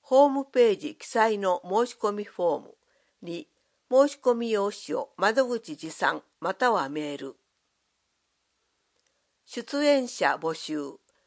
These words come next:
ワークショップ参加者が仕込む成果発表会での出演者を募集します。大ホールステージでバンド演奏しませんか？時、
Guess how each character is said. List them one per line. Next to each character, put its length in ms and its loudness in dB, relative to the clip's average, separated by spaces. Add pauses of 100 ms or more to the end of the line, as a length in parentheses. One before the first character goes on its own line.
(300)
ワ 200 8
ー 40 -2
ク 140 -6
シ 140 -2
ョ 60 4
ッ 20 0
プ 320 -12
参 240 0
加 160 -2
者 200 -4
が 140 -2
仕 120 -16
込 160 -6
む 220 -8
成 280 2
果 140 0
発 220 -4 (100)
表 200 0
会 220 0
で 140 -6
の 180 -10 (220)
出 360 -8
演 180 4
者 260 2
を 80 -4
募 120 -2
集 280 -8
し 140 -14
ま 160 -8
す。 180 -16 (600)
大 240 4
ホ 240 2
ー 60 6
ル 60 -2
ス 120 -12
テ 220 0
ー 60 -6
ジ 100 -20
で 260 -8 (320)
バ 160 6
ン 100 -2
ド 140 6
演 200 4
奏 340 -4
し 140 -10
ま 140 -4
せ 180 -6
ん 80 -8
か？ 260 -8 (760)
時、 440 -8